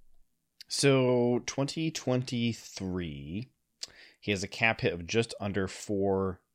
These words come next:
million dollars. He has, uh, <sighs> a little bit left of his,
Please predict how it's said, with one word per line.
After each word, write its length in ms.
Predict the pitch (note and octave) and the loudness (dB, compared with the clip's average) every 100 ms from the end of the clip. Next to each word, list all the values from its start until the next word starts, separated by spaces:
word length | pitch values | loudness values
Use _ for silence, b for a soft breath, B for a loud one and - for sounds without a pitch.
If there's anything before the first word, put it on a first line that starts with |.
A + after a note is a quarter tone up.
| - | -10
million 360 | F#2 F2+ E2+ | -6 -6 -4
dollars. 440 | D#2+ C#2 - - - | -4 -6 -6 -12 -10
He 100 | F2 | -8
has, 300 | D#2+ D#2+ E2 | -6 -8 -8
uh, 540 | D#2+ D#2 D2+ D2 C#2+ - B B B B B B B B B B B B B _ | -6 -6 -6 -8 -10 -12 B B B B B B B B B B B B B _
<sighs> 20 | |
a 880 | - - - - - - - - - | 2 4 4 2 0 -2 -4 -6 2
little 220 | B2+ B2 | 4 6
bit 80 | B2 | 4
left 380 | B2+ B2+ A#2+ - | 6 6 4 0
of 120 | A2+ | -2
his, 440 | A2 G#2 - - | -2 -2 -4 -6